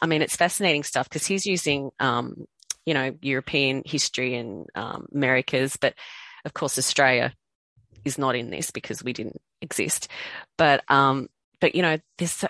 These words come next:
there's evidence out there, Terra Australis, Terra Nullius, New Holland. I mean, we've, we've had so many different, um, names for this nation.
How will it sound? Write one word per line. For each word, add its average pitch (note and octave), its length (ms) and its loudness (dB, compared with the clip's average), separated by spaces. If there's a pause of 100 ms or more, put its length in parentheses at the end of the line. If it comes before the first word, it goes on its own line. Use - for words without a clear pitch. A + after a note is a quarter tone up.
there's F#3 200 6
evidence F#3 360 2
out C#3 200 2
there, B2 220 0 (260)
Terra F3 240 0
Australis, D#3 600 2
Terra D#3+ 280 2
Nullius, D3+ 560 -2
New E3 160 -2
Holland. D#3 380 2
I D3+ 40 2
mean, D3+ 140 0
we've, D#3 120 -6 (120)
we've E3 140 -2
had F3+ 180 2
so E3+ 180 2
many F3 220 0
different, D#3 340 -2 (180)
um, C3+ 300 0 (100)
names D#3 720 -2 (440)
for - 160 -8
this C3+ 220 -2
nation. - 540 -4